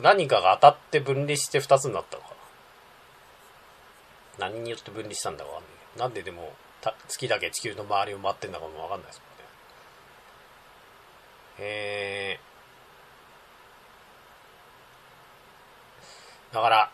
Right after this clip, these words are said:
<clears throat> 影になっていてこちらからは見えない月の、月のあちら、月の裏面に、<clears throat> Kは昇天した。月の裏面にね、中国も探査機走らせてるって、中国共産党言ってますからね。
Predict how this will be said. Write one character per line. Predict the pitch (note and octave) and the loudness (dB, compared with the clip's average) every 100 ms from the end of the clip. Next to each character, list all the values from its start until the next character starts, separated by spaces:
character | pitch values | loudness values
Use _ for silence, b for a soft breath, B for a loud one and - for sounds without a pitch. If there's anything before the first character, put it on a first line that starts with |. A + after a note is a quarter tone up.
| - | 0
<clears throat> | - - - - | 0 0 -8 2
影 | E3 E3 | 4 6
に | C3 | 4
な | A#2 A#2+ | 6 4
っ | |
て | - A2+ | 4 0
い | |
て | G#2+ | 0
こ | G#2 G#2+ | -4 -2
ち | C3 | 4
ら | C3+ | 6
か | B2+ B2+ | 8 8
ら | A#2 | 10
は | G2+ | 8
見 | A2 | 4
え | A#2+ | 0
な | A2+ G2+ | 2 0
い | G2 | 0
月 | F#2+ - A2+ | -4 -12 -6
の、 | A2+ A2+ A2+ - - - | 0 2 0 -6 -20 -18
月 | - - | -16 -10
の | A#2+ A#2 | -2 0
あ | A2+ | 2
ち | A2+ | 2
ら、 | A2+ A2 - | 4 4 2
月 | - E3 | 0 4
の | D#3 | 4
裏 | C#3 D3 C#3+ - | 10 10 8 2
面 | D#3+ D3+ C3 | 4 4 4
に、 | C#3 B2 - - | 2 0 -2 -2
<clears throat> | D3 - | -2 4
K | C3 | 4
は | F#2+ | 4
昇 | - | -2
天 | G#2 G#2+ | -4 -6
し | - | -4
た。 | F#2 - - - - - - - - | -6 -8 -20 -20 -20 -20 -20 -20 -18
月 | - F#3+ | -6 4
の | G#3 | 12
裏 | G3 F#3 | 12 12
面 | F3+ | 12
に | E3+ | 6
ね、 | E3 D3 G2 - - - | 8 8 6 -2 -20 -8
中 | E3+ D3 A#2+ | -2 0 0
国 | G2+ | 0
も | F#2+ F2+ - | -4 -6 0
探 | C3+ C3+ | 2 6
査 | C3+ | 4
機 | G#2+ | 4
走 | G#2+ A#2 | 0 2
ら | B2 | 0
せ | - | 0
て | G2 | -4
る | F2+ | -6
っ | |
て、 | - F#2+ F#2 - - - - - - - - - - | -8 -6 -6 -10 -20 -20 -20 -20 -20 -20 -20 -20 -18
中 | - G2+ | -8 -6
国 | G2 F#2+ F2+ - | -6 -8 -14 -12
共 | - A2 | -10 -6
産 | A2 | -2
党 | G#2+ | -4
言 | |
っ | - | -4
て | |
ま | A2+ | -6
す | - | -6
か | E2 | -10
ら | - | -10
ね。 | G2 | -10